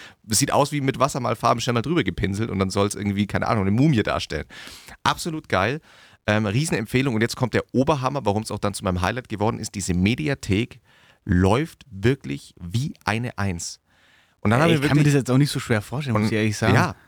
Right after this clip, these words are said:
Speaker 1: ähm, lustigerweise heißen sie einfach Fünfflix, also, ne, wie Netflix, nur mit einer fünf vorne dran, wer sich's runterladen will und ein paar Trash-Movies ballern,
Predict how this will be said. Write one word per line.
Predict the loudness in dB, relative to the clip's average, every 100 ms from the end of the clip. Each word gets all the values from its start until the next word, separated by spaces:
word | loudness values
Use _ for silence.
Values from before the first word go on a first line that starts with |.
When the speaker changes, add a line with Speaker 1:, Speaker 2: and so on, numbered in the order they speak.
| _ 0
Speaker 1:
ähm, | 0 0 -6 -2
lustigerweise | 0 0 2 2 2
heißen | 0 -2
sie | -2 -2
einfach | -2 -6 -8 _
Fünfflix, | -2 0 0 -2 -2 -4
also, | -8 -4 -4 -6 _ _
ne, | -2 -2 -6 _ _ -6
wie | -2
Netflix, | -2 -2 -6 -2
nur | -2
mit | 0
einer | -2
fünf | -2 -4 -4
vorne | -6 -4
dran, | -4 -4
wer | -4
sich's | -6 -4
runterladen | -2 -2 -2 0
will | 0 0 -4 _ -4
und | -2
ein |
paar | -2 -2
Trash-Movies | -2 -2 -2 -6 -4 -2
ballern, | -2 -2